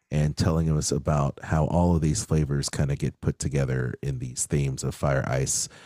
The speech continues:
uh, water, earth. Um,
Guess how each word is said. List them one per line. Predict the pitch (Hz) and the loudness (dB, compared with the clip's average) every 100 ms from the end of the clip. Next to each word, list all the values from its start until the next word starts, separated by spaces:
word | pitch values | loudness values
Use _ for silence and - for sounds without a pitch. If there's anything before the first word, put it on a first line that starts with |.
| - - - _ _ | -20 -20 -20 _ _
uh, | 76 62 60 | -4 -2 -2
water, | 71 64 65 62 64 58 - _ _ _ _ _ _ | -2 0 0 0 -2 -6 -12 _ _ _ _ _ _
earth. | 76 69 - - - _ _ _ _ _ - - | -2 0 -2 -10 -20 _ _ _ _ _ -18 -12
Um, | - 57 50 | -10 -10 -12